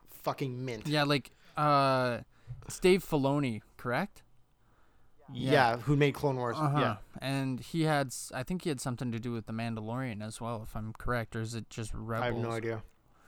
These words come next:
Speaker 2: But anyway, like, fuck, dude. It was, like, pff, so well executed. And then the, they show, uh,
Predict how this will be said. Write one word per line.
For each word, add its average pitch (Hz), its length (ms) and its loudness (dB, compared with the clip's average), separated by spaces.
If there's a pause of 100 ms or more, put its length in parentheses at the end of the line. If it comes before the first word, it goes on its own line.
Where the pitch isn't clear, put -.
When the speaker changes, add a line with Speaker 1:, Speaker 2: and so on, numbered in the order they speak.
(500)
Speaker 2:
But 135 220 -2 (480)
anyway, 156 560 -2 (840)
like, 123 300 -6
fuck, - 540 -4
dude. 110 240 -10 (520)
It 127 100 -10
was, 127 180 -6
like, 113 280 -4 (420)
pff, - 200 8 (720)
so 170 240 4
well 143 240 4
executed. 120 600 -6
And 127 160 -2
then 131 200 -2 (600)
the, 123 600 0
they 131 160 -4
show, 123 600 -2 (480)
uh, 113 600 -4